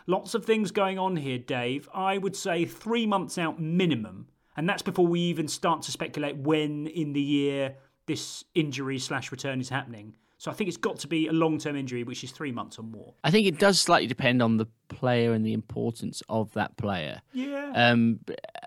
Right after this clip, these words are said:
Speaker 2: but, uh, like, Watford's example last season was Ismaila Sarr got injured in November, was out with a serious knee injury and didn't come back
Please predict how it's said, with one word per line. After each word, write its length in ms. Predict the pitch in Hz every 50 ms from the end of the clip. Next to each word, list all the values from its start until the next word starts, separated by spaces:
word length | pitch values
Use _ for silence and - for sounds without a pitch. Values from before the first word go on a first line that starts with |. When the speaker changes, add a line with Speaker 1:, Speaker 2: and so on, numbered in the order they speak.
| - - -
Speaker 2:
but, 220 | - - - - -
uh, 160 | - 107 - - - - -
like, 200 | 156 151 117 104 131
Watford's 840 | 143 196 - - - - 165 147 123 - _ _ - - - - - - -
example 560 | 127 120 110 - 127 120 117 107 - 104 104
last 260 | 101 101 95 95 - -
season 380 | - 113 117 110 104 107 104
was 200 | 104 104 98 - - - - - _ -
Ismaila 420 | 113 - - 139 135 131 127 120 117
Sarr 580 | - - - - - 139 131 120 107 101 98 101
got 160 | - - - -
injured 400 | 120 135 147 151 143 139 147 127
in 160 | 135 131 127
November, 880 | 123 117 117 117 107 120 117 117 117 113 107 95 104 92 76 67 - - -
was 260 | 113 113 120 110 127
out 200 | 127 127 127 -
with 120 | - 113 117
a 40 |
serious 440 | 110 - - 123 120 113 110 107 -
knee 180 | 117 113 110 110
injury 560 | 107 107 101 107 101 101 104 98 95 95 78 - - -
and 180 | 107 107 101 98 -
didn't 340 | 139 139 127 127 120 - - _ _ _ _ _ -
come 260 | - 127 120 117 107
back 560 | - - 135 123 92 - - _ - - -